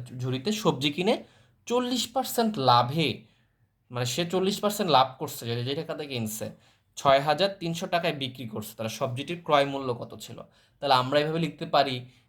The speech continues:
যেহেতু এটাতে লাভ হয়েছে, ঠিক আছে, যেমন আগেটাতে কমে গেছিল, তাহলে কম হলে বিয়োগ হয়ে যাবে, এবং লাভ হয়েছে তার মানে বেড়ে গেছে। তাহলে আমরা যদি ক্রয় মূল্য একশো টাকা হয়, চল্লিশ পার্সেন্ট লাভ কতটুকু হবে? কারণ একশো টাকায় চল্লিশ টাকা লাভ হইলে আমরা এইটার নিয়মে আমরা পরেরটাও করে ফেলবো।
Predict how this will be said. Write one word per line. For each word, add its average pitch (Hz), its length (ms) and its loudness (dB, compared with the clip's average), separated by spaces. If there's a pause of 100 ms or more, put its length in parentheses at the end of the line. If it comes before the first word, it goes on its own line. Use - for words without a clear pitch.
যেহেতু 135 680 0
এটাতে 151 280 -4
লাভ 131 400 6
হয়েছে, 175 480 -2 (440)
ঠিক 190 140 -6
আছে, - 180 -6
যেমন 147 220 -4
আগেটাতে 160 360 -2
কমে 214 360 4
গেছিল, 135 380 -2
তাহলে 127 240 -4
কম 202 240 4
হলে 208 240 0
বিয়োগ 190 260 0
হয়ে 185 160 2
যাবে, 175 180 2
এবং 170 160 -2
লাভ 147 260 6
হয়েছে 175 160 -4
তার 175 120 0
মানে 160 120 -6
বেড়ে 151 280 0
গেছে। 160 220 -6 (280)
তাহলে - 180 -8
আমরা 139 140 -4
যদি 165 160 -6
ক্রয় 165 220 8
মূল্য 180 240 2
একশো 170 300 4
টাকা 190 240 2
হয়, 139 180 2
চল্লিশ 165 300 -4
পার্সেন্ট 180 320 -4
লাভ 170 240 6
কতটুকু 208 400 0
হবে? 127 260 4 (380)
কারণ 120 140 -4
একশো 120 260 -2
টাকায় 170 320 -4
চল্লিশ 196 260 -4
টাকা 196 200 0
লাভ 180 260 6
হইলে 180 200 -4 (260)
আমরা 120 340 -10
এইটার 147 320 -2
নিয়মে 123 360 -4
আমরা 160 200 0 (200)
পরেরটাও 110 400 -4
করে 110 260 -8
ফেলবো। - 320 -20